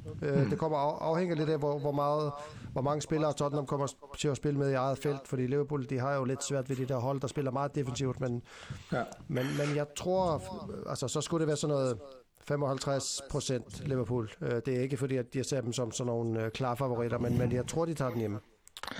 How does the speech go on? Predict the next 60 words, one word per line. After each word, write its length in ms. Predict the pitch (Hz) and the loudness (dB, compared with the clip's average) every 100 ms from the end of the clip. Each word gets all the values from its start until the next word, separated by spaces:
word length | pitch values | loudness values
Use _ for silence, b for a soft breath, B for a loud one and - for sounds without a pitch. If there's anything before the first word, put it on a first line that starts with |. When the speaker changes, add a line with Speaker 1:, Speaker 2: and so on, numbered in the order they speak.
| B B | B B
Speaker 2:
Man 80 | - | -4
skulle 140 | - 110 | -2 0
næsten 160 | 156 | 0
tro, 100 | 143 | 0
vi 100 | 139 | 2
har 80 | 120 | 0
koordineret 560 | - 117 98 117 135 123 | 2 0 2 0 2 0
her, 60 | |
Thor, 200 | 123 120 | 0 0
for 100 | 110 | 0
jeg 120 | 120 117 | 0 0
har 100 | 123 | 0
noteret 380 | 110 120 127 | 0 2 0
mig 340 | 123 113 113 117 | 2 0 0 0
rigtig 240 | 131 127 | 0 0
meget 140 | 117 120 | 0 0
af 60 | |
det 100 | 110 | 0
samme. 260 | 127 113 117 95 | 0 -2 -2 -4
Altså, 180 | - | 0
jeg 120 | 120 117 | 0 0
tror, 240 | - 131 | 0 0
jeg, 120 | 120 - - - - B B B B | 0 -4 -6 -8 -8 B B B B
jeg 100 | 120 | 0
ved 80 | 120 | 2
ikke 140 | 117 | 2
helt, 140 | 104 95 | 0 -2
hvad 80 | 101 | -2
jeg 40 | |
skal 120 | - | 0
tro. 260 | - 110 113 | 0 0 -2
Altså, 180 | 107 107 | -2 0
det 60 | |
er 40 | 113 | 0
jeg 100 | 113 | 0
ikke 120 | 117 | 0
overbevist 440 | 117 110 107 101 | -2 -2 -2 0
om 60 | 117 | 0
noget 220 | 117 117 | 0 0
her, 80 | 113 | 0
fordi 220 | - 113 | 0 -2
at, 60 | 107 B B B B B | -2 B B B B B
men 60 | 113 | 0
jeg 80 | |
tror, 160 | 123 139 | 2 0
hvis, 100 | 120 - | 0 -4
hvis 160 | 147 - | -4 0
Tottenham 320 | - 190 175 | 2 2 2
kommer 200 | 139 120 | 0 0
ud 100 | 135 | 0
til 140 | 139 131 | 0 0
kampen, 340 | 135 135 139 | 0 -2 -2
som 220 | 135 131 | 0 2
de 80 | 117 | 0
gjorde 440 | 113 131 139 131 127 | 2 0 2 -2 -2
mod 120 | 131 | -2
Bournemouth 420 | 123 131 113 - | 0 0 0 0
med 140 | 120 110 | -2 0
håndbremsen 520 | 120 123 95 101 113 | -2 -2 -2 -2 -2
trukket, 380 | 123 117 107 | 0 -2 -4